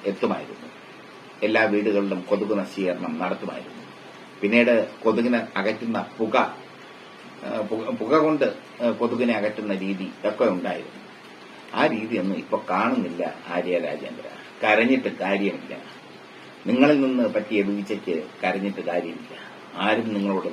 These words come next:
സഹതപിക്കില്ല. പക്ഷേ സഹതപിക്കും പൊളിറ്റിക്സുകാർ. കാരണം നിങ്ങൾ വളർന്നു വരേണ്ട ഒരു നേതാവാണ്, വളർന്ന് ഒരു പന്തലിക്കേണ്ട ഒരു നേതാവാണ്.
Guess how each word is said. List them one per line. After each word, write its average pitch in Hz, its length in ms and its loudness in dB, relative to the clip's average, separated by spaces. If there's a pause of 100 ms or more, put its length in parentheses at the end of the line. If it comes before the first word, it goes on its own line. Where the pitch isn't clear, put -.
സഹതപിക്കില്ല. - 580 -8 (540)
പക്ഷേ 143 240 4
സഹതപിക്കും 110 640 -2
പൊളിറ്റിക്സുകാർ. 80 580 -6 (440)
കാരണം 92 360 -2 (920)
നിങ്ങൾ 107 240 2
വളർന്നു 104 420 4
വരേണ്ട 95 360 0 (300)
ഒരു 92 140 -2
നേതാവാണ്, 90 500 -4 (840)
വളർന്ന് 113 300 6 (260)
ഒരു 104 120 -2 (120)
പന്തലിക്കേണ്ട 120 640 4 (280)
ഒരു 98 140 -2
നേതാവാണ്. 90 580 -4